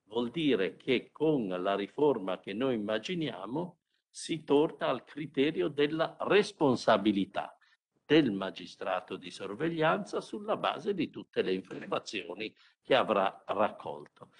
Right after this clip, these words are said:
Il problema è che non è accettabile che il Parlamento costruisca un testo per cui il magistrato di sorveglianza non sia libero di decidere,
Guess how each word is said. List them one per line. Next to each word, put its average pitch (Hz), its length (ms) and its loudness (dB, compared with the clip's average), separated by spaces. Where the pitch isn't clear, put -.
Il 110 160 -2
problema 123 580 2
è 92 100 -6
che - 400 2
non 98 220 -6
è 131 100 4
accettabile 117 1000 0
che - 140 0
il 101 280 0
Parlamento 110 760 2
costruisca 117 800 0
un 135 220 2
testo 127 640 2
per 120 260 4
cui 107 720 2
il 143 180 6
magistrato 110 680 2
di 110 80 4
sorveglianza 113 840 2
non 98 240 -4
sia 120 480 0
libero 104 580 4
di 110 180 0
decidere, 101 920 -2